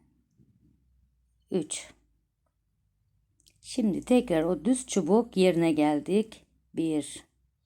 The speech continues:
tekli trabzan. İlmek aldık.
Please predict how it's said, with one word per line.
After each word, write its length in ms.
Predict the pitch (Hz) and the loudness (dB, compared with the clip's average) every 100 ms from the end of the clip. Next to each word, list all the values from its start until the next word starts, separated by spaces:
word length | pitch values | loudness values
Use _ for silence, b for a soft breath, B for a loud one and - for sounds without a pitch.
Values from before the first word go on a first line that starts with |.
| _ _ - | _ _ -6
tekli 360 | 151 147 151 | -4 -4 -8
trabzan. 680 | - 139 143 135 - 147 139 - _ _ _ _ _ _ | -10 -6 -6 -6 -6 -6 -6 -12 _ _ _ _ _ _
İlmek 480 | - 165 165 170 160 | -12 -8 -8 -8 -4
aldık. 720 | 160 151 139 156 185 196 - | -4 -4 -4 -4 -2 -4 -8